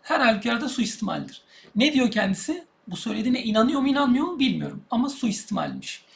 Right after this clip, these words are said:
Az sonra kendi cümlelerini göreceksiniz. Konuyla ilgili olarak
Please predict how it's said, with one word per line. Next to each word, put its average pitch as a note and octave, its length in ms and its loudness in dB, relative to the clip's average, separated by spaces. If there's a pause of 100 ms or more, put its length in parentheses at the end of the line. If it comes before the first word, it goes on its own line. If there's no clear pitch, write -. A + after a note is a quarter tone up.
(200)
Az A3+ 180 0
sonra C4 200 -4
kendi G3+ 260 -4
cümlelerini E3+ 500 -4
göreceksiniz. - 640 -12 (640)
Konuyla D4 360 0
ilgili B3 300 4
olarak C#4 400 0